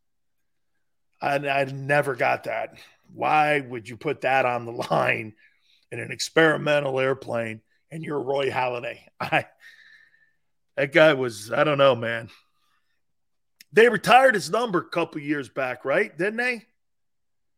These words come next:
I thought I saw that they, they, um, retired his number. Anyway, let's move on here. So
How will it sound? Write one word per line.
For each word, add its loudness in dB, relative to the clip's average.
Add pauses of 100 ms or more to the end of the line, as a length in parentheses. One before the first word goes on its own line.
(280)
I -8
thought 2
I 4
saw 2
that -2
they, -4
they, 0
um, -2
retired 0
his -14
number. -8
Anyway, 2
let's -4
move 0
on 4
here. -10
So 2